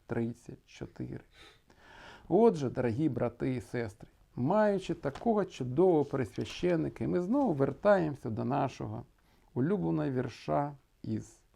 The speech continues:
Євреїв чотири чотирнадцять. Отож, мавши великого пересвященника, що неба перейшов, Ісуса, Сина Божого, тримаємося і сповідання нашого,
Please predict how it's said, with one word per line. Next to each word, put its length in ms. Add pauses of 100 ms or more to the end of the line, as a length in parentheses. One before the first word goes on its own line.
(420)
Євреїв 460
чотири 460 (280)
чотирнадцять. 580 (720)
Отож, 400
мавши 420
великого 480
пересвященника, 1040
що 240
неба 320
перейшов, 600 (300)
Ісуса, 640
Сина 340
Божого, 440
тримаємося 1000 (120)
і 180
сповідання 1040 (100)
нашого, 640